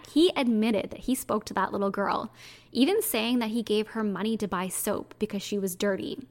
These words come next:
Though investigators fully believed that he was involved, again, they didn't have any physical evidence to connect him. It would take police twenty years to bring charges against him for Holly Ann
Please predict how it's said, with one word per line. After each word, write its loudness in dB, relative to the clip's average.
Though 6
investigators 4
fully 4
believed 0
that -2
he 0
was 4
involved, 0
again, 2
they 2
didn't 2
have -2
any 0
physical 0
evidence 0
to -10
connect -6
him. -6
It 6
would 0
take 2
police 0
twenty 0
years 2
to -2
bring 0
charges -4
against -4
him -6
for -2
Holly 0
Ann 0